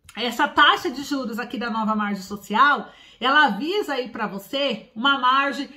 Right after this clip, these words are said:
de até, pessoal, um, uma taxa de juros de até dois ponto cinco por cento ao ano.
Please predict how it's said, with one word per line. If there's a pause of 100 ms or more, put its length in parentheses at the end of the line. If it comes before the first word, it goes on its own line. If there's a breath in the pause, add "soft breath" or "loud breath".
(220 loud breath)
de
até,
pessoal,
um,
uma
taxa
de
juros
de
até
dois
ponto
cinco
por
cento
ao
ano.